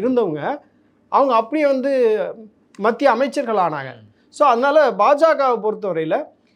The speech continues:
Speaker 1: இவர் ரொம்ப ஒரு குயிக்கான டயத்துல வந்து ஒரு அட்டென்ஷனை வந்து கிரியேட் பண்ணியிருக்காரு. தமிழ்நாடு மாதிரியான ஒரு ஸ்டேட்ல வந்து பாஜகக்கான ஒரு இம்பார்ட்டன்ஸ் வந்து கொண்டு வந்திருக்கிறாரு
Speaker 2: ம்.
Speaker 1: அப்படின்றது ஒண்ணு. அது மட்டும் இல்லாம இப்ப, இப்ப நீங்க வந்து டெல்லியிலயோ இல்ல ஒரு, ஒரு பாம்பேலயோ நீங்க போய் நீங்க வந்து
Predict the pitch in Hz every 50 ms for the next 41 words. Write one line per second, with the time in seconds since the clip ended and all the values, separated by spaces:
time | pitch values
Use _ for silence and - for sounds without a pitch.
0 | _ _ _ - 226 269 294 262 247 226 262 302 339 381 349 294 254 226 - 277
1 | 302 277 294 294 285 294 294 285 226 240 220 233 247 240 240 247 226 214 196 190
2 | 190 254 269 254 233 202 190 180 175 165 160 170 185 196 196 190 190 190 - 302
3 | 320 294 - - 247 226 208 202 226 220 - 208 226 233 - 214 202 180 170 143
4 | 143 151 139 143 147 139 131 - _ _ _ _ _ _ _ _ - 190 214 254
5 | 285 311 320 302 285 277 269 269 262 262 262 254 233 214 208 202 - - 240 254
6 | 247 226 233 208 180 185 196 269 214 185 208 233 285 285 302 320 311 277 - 254
7 | 254 240 214 226 220 214 240 254 226 202 202 214 208 247 277 285 247 254 254 247
8 | 208 208 196 196 208 208 202 202 214 220 226 214 185 180 165 160 147 151 147 147
9 | 147 135 117 113 110 107 104 _ _ - 190 196 240 262 254 226 214 185 175 160
10 | 143 147 - - 214 240 294 294 285 254 302 302 294 294 269 240 226 214 277 269
11 | 262 247 226 214 196 220 208 214 214 214 208 208 220 240 220 185 175 208 208 220
12 | 226 233 214 202 185 175 180 185 190 185 185 185 180 175 170 175 175 175 175 170
13 | 165 185 190 208 202 202 202 208 214 214 202 190 180 170 190 202 208 214 202 190
14 | 190 180 170 175 175 202 214 196 - -